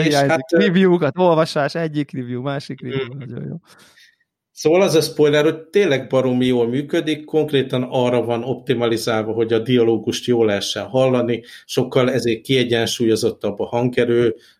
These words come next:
Speaker 2: nincsenek ilyen nagy robbanás hangok, amikor éppen beszámolok valami üzleti megbeszélésen, és a feleségem is azt jelenti, hogy igen, sokkal jobban lehet érteni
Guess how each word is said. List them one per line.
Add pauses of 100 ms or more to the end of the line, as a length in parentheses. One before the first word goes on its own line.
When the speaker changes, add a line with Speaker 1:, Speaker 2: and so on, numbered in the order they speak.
Speaker 2:
nincsenek
ilyen
nagy (320)
robbanás
hangok,
amikor
éppen (340)
beszámolok
valami
üzleti
megbeszélésen, (460)
és
a
feleségem
is
azt
jelenti,
hogy
igen,
sokkal
jobban
lehet
érteni